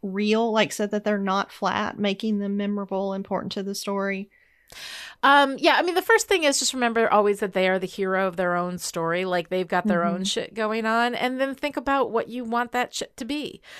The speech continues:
Speaker 2: Um, what makes them fun? What makes them, um, interesting? Like, uh, you know, I mean, we, we tend to define it as quote unquote quirks,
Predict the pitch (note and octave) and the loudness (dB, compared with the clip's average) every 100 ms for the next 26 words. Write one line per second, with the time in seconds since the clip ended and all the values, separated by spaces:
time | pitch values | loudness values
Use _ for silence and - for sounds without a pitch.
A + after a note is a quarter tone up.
0 | - - A3+ G#3+ G#3+ G#3+ - C#4+ D#4 - | -10 4 4 4 2 2 4 2 -2 -4
1 | D4 C#4 - A3+ B3 D#3 - - - A3+ | -10 -10 -6 -4 -4 -8 -10 -8 -4 -4
2 | A3 - G#3 G#3+ G#3 G3+ G3+ G3+ G3+ - | -4 -6 -6 -4 -4 -6 -6 -6 -10 -14
3 | - G3 F#3 F#3 F#3 F#3 A3+ A#3 - A3 | -4 2 2 2 0 -2 -2 -2 0 -2
4 | - - C3 F2 D3 G3+ F#3+ - - - | -2 -8 -12 -14 -4 -2 -2 -6 -18 -16
5 | - - _ A3 A3+ A3 A3 C#4 D4+ B3 | -16 -18 _ 6 8 8 6 6 8 8
6 | D4+ D#4+ E4 D#4 C#4 F4+ D4+ D#4+ D4+ A#3 | 8 6 4 2 2 2 2 2 2 0
7 | - G#3 G#3 F#3+ F3+ - G#3 F#3+ G#3+ - | 2 2 4 0 -2 0 2 2 0 0
8 | - - F3 G#3 - - - - | -2 -2 0 0 -2 -6 -6 -10